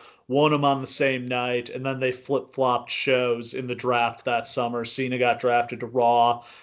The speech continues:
Batista got drafted to SmackDown. Um, you know, and it's a time of hope. You know, we think the company is about to enter a new boom period, and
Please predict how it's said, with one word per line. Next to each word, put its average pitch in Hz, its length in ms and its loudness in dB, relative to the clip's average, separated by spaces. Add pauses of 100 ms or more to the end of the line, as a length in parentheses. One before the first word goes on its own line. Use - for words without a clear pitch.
(180)
Batista 135 420 0
got 123 200 2
drafted 123 400 -2
to 117 80 -10
SmackDown. 113 1080 -6 (240)
Um, 127 480 -6 (540)
you 151 80 0
know, 143 220 0 (100)
and 135 420 0 (400)
it's 151 220 -2
a 190 80 4
time 160 400 2
of 175 100 2
hope. 143 500 4 (160)
You 117 100 -8
know, 117 100 -2
we 120 180 -4
think 143 480 -2
the 135 80 -2
company 135 400 -2
is 123 140 -4
about 131 260 0
to 131 100 -2
enter 131 200 -4
a 127 80 -6
new 131 180 -4
boom 135 400 -2
period, 135 580 2
and 123 300 0